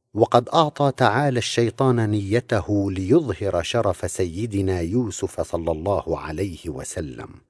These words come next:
لم يكن سيدنا يوسف صلى الله عليه وسلم قد استوى لدى دخوله السجن، لذا نسي الفتى أن يذكر سيده، وأثناء ذلك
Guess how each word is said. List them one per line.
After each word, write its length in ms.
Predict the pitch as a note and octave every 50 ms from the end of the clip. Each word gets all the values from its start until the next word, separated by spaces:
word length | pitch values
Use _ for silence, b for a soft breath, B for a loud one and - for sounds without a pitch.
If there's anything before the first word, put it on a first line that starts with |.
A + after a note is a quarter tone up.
| _ _ _ _ _ _ _ _ _ _ _ _ _ _ _ _ _ _ _ _ _ -
لم 180 | E3+ F3+ G3
يكن 280 | G3 F#3 E3+ - E3 C#3+
سيدنا 600 | - - C3 B2+ B2+ C#3+ C#3+ B2+ B2+ A#2+ A#2 A2+
يوسف 440 | G#2+ G#2 C3 C#3 B2 - B2 - -
صلى 260 | G#2 - G#2 G2+ G2+
الله 380 | G2 G2 G#2+ G#2+ F#2+ - G2 F2+
عليه 400 | F2 F#2+ G2+ A2+ A2+ G2 E2+ G2
وسلم 760 | G2 G2+ F2+ - - A#2+ A#2+ A#2 A#2 A2+ A2+ A2 A2 G#2+ G#2 G2+ _ _ _ _ _ _ _ _ _ _ _ -
قد 180 | C#3 C3+ B2
استوى 600 | G#2+ - - - - B2 A#2+ A#2 A2+ A2+ G#2 F#2+
لدى 400 | F2 F2 A2+ A#2 G2+ G#2 G2 F#2
دخوله 560 | E2+ F#2 F2 - - - F#2+ F#2 G2 A2 G#2 - -
السجن، 580 | F2 - - - - G2 E2 D2+ C#3 - - - _ _ _ _ _ _ _ _ _ _ _ A2
لذا 380 | B2 D#3+ E3 C#3 D3+ D#3 D#3
نسي 420 | D#3 F#3+ G3 - - D#3 C#3 B2+ A#2
الفتى 400 | A2 - - D3+ D3+ - C3+ A#2+
أن 220 | A2 - - A#2
يذكر 680 | G#2+ G2+ G2+ G2+ G2+ D3 D#3+ - - - A2 G2+ G2
سيده، 920 | F2+ - - G#2 G2 F#2 G#2 C3 C3 A#2+ A2+ G#2 - - A2 G#2+ A2 G#2 - _ _ _ _ -
وأثناء 680 | A2 C3+ - - C#3 - - D#3 D#3+ C#3+ - - A2
ذلك 680 | G2 F2+ G2 G#2 G2+ G2 F2 G2 F#2 - _ - -